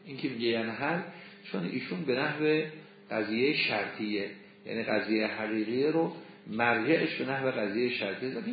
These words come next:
درست نیست. قضیه شرطیه حقیقتی داره، قضیه حملیه حقیقت دیگری داره. در منطق این مطلب درست نیست.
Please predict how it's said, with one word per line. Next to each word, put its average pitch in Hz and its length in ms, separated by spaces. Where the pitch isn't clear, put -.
درست 160 360
نیست. 151 240
قضیه 104 260
شرطیه 107 480
حقیقتی 143 520
داره، 131 180
قضیه 98 320
حملیه 98 360
حقیقت 107 360
دیگری 98 360
داره. 98 160
در 104 200
منطق 107 420
این 143 180
مطلب - 380
درست 107 320
نیست. - 220